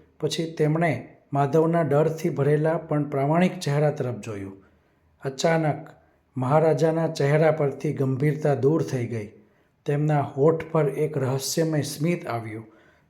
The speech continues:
તેમણે તેમના મુખ્યમંત્રીને સંકેત આપ્યો. પછી રાજાએ પોતાનો અવાજ ઊંચો કર્યો, જેથી આખા મેદાનમાં તે સંભળાય, "બાળકો,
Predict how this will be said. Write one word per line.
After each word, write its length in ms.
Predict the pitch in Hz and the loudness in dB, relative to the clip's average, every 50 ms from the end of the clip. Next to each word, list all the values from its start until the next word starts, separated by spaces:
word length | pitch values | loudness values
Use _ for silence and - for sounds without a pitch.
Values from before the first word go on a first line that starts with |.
| _ | _
તેમણે 360 | - 147 147 151 160 160 160 | -2 0 2 2 2 0 -2
તેમના 380 | 156 - 160 147 147 151 156 151 | 0 0 0 0 2 2 2 2
મુખ્યમંત્રીને 840 | 131 127 135 135 - - 170 156 156 156 151 147 151 151 143 143 139 | 2 0 -2 -4 -2 -2 0 0 2 0 0 0 0 -2 0 0 -2
સંકેત 540 | 120 - - 139 139 139 - 185 185 - - | -2 -4 -4 -4 -4 0 2 2 2 4 4
આપ્યો. 380 | 147 127 120 - - 117 110 104 - - _ _ _ _ _ _ _ _ _ _ | 2 0 0 -4 -8 -10 -10 -10 -16 -20 _ _ _ _ _ _ _ _ _ _
પછી 320 | - 143 - - 151 151 | -8 -6 -4 -2 -2 0
રાજાએ 800 | 131 135 127 127 127 123 147 156 160 156 147 135 113 - - - - _ _ _ _ - | 0 0 0 -2 0 2 2 4 4 4 4 2 0 -4 -12 -18 -20 _ _ _ _ -4
પોતાનો 440 | - 147 147 170 160 160 160 156 | -4 -2 0 0 0 2 2 0
અવાજ 560 | 147 - 120 135 147 160 165 165 151 156 - 139 | -2 0 2 4 6 8 8 8 6 2 -2 -4
ઊંચો 340 | 135 147 143 - 185 175 | -4 -4 2 6 6 6
કર્યો, 380 | 165 165 143 117 113 107 107 107 107 - - _ _ _ _ _ _ _ _ _ _ - | 6 4 -2 -4 -4 -6 -8 -10 -12 -16 -20 _ _ _ _ _ _ _ _ _ _ -4
જેથી 300 | 143 143 147 - 151 - | -4 -4 -2 -4 -4 -4
આખા 580 | - 117 139 156 151 156 156 - - 180 170 | -2 0 -2 -2 -2 -4 -10 0 4 4 6
મેદાનમાં 640 | 160 147 147 147 139 156 151 151 151 151 143 143 143 | 6 6 2 2 4 2 4 4 2 2 2 0 0
તે 120 | - 131 | -2 -6
સંભળાય, 560 | 127 - - 123 120 123 127 120 110 101 101 - - - _ _ _ _ _ _ _ _ _ _ | -4 -4 -6 -6 -4 -4 -2 -4 -4 -4 -8 -12 -16 -20 _ _ _ _ _ _ _ _ _ _
"બાળકો, 720 | 131 131 127 135 135 135 - 170 180 190 185 - - - | -4 -2 -2 -2 -2 0 2 4 4 4 2 -4 -10 -16